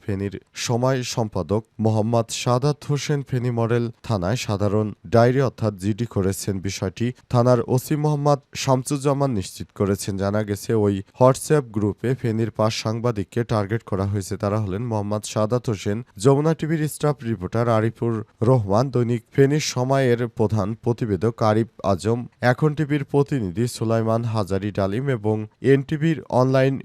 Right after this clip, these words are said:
রিপোর্টার জাহিদুল ইসলাম রাজন। জিডিতে উল্লেখ করা হয়েছে, শুক্রবার দিবাগত রাতে বিভিন্ন মাধ্যমে খবর পাওয়া যাচ্ছে যে একতায় শক্তি নামে গ্রুপে কয়েকজন ব্যক্তি এই সাংবাদিকদের উপর গাজীপুর স্টাইলে হামলার পরিকল্পনা করছেন।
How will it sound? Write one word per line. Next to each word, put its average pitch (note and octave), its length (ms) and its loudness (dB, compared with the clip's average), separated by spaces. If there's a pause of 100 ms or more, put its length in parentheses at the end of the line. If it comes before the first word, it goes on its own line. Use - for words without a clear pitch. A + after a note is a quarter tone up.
(120)
রিপোর্টার A#2+ 460 0
জাহিদুল G2+ 420 0
ইসলাম G2 480 -2 (160)
রাজন। F#2+ 480 -2 (200)
জিডিতে B2+ 400 0
উল্লেখ D#3 320 2
করা E3+ 200 4
হয়েছে, D#3+ 380 2
শুক্রবার D3 640 2
দিবাগত A#2+ 500 0
রাতে B2+ 500 0 (180)
বিভিন্ন C3+ 480 2
মাধ্যমে D#3+ 400 0
খবর C3+ 360 0
পাওয়া C#3 240 2
যাচ্ছে G#2 380 -4
যে A2+ 140 -4
একতায় A#2+ 460 -2
শক্তি - 360 -6
নামে G#2+ 300 0
গ্রুপে G#2 440 -4
কয়েকজন G#2 460 -2
ব্যক্তি G#2 440 -2
এই A2 200 0 (140)
সাংবাদিকদের C#3+ 760 2
উপর C3+ 280 -2
গাজীপুর A#2+ 540 2
স্টাইলে A2 420 0
হামলার G2 420 0 (200)
পরিকল্পনা G#2 640 -2
করছেন। G#2 580 0